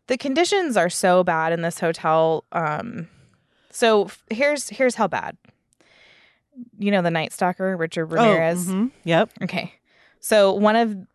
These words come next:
Speaker 1: the, his, Richard Ramirez, this story is not about him, but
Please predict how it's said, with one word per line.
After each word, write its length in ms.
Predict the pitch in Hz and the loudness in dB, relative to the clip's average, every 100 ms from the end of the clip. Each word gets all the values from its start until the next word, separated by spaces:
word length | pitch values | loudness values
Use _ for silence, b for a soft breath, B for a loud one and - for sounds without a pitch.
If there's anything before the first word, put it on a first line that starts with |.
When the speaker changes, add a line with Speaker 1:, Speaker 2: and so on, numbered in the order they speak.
| - | -4
Speaker 1:
the, 200 | 196 208 | -2 -4
his, 440 | _ 190 220 208 - - 185 - - | _ -2 0 0 -6 -16 -16 -16 -8
Richard 400 | 202 240 311 262 | -2 0 2 2
Ramirez, 680 | 220 185 175 170 165 - b b b b _ | 4 2 2 0 -2 -10 b b b b _
this 200 | 196 196 | -2 -2
story 320 | - - 196 175 | 0 0 2 2
is 100 | 175 | 0
not 120 | 160 | -2
about 220 | 151 151 | 0 -2
him, 200 | 165 156 | -4 -4
but 160 | 151 | -4